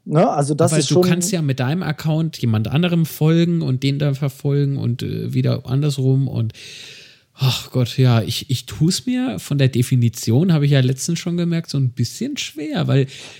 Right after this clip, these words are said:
Speaker 2: äh, man kann, es ist im Prinzip wie so ein, wie so ein Spielplatz, ne?
Speaker 1: Also das ist,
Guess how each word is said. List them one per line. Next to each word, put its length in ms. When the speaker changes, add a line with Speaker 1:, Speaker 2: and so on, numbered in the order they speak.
Speaker 2:
äh, 60
man 180
kann, 460
es 300
ist 160
im 140
Prinzip 340
wie 40
so 140
ein, 220
wie 80
so 120
ein 100
Spielplatz, 720
ne? 180
Speaker 1:
Also 360
das 280
ist, 220